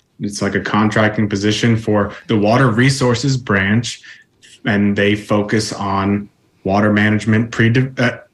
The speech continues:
water management, pre-development, um, negotiation, attorney fees, um, and,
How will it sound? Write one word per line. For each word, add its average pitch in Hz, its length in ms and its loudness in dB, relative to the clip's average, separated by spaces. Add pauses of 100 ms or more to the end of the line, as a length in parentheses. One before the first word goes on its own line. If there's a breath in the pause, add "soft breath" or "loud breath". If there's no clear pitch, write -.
(180)
water 127 260 2
management, 147 640 0
pre-development, 127 800 0 (380 soft breath)
um, 98 440 -2 (140)
negotiation, 123 1040 2
attorney 123 380 0
fees, 120 600 0 (380 loud breath)
um, 101 440 0
and, 104 440 0